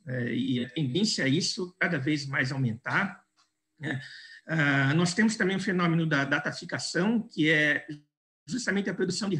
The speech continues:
rastros digitais, ou seja, hoje na era da informação, é, é, é algo natural, né, comum,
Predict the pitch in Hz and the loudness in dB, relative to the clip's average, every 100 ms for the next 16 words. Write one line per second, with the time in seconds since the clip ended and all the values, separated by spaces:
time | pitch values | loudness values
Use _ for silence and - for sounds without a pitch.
0 | - 196 - 170 185 208 - 143 123 104 | -2 -4 -4 -6 -4 -4 -4 -2 -2 -4
1 | - - 123 117 - - - - 196 208 | -12 -10 -8 -8 -12 -20 -14 0 2 4
2 | 226 214 170 165 151 139 127 117 120 - | 4 4 4 4 2 2 2 2 -2 -4
3 | 208 214 214 269 - - - - - 160 | -2 -2 -2 -4 -6 -20 -20 -16 -2 2
4 | 170 156 147 147 135 131 123 - - - | 4 4 2 2 4 4 2 -2 -10 -2
5 | 143 139 135 - 143 170 175 190 220 131 | 2 2 0 -2 0 0 0 -2 0 4
6 | 151 190 135 151 147 - 156 175 233 | 4 4 2 2 2 0 2 4 4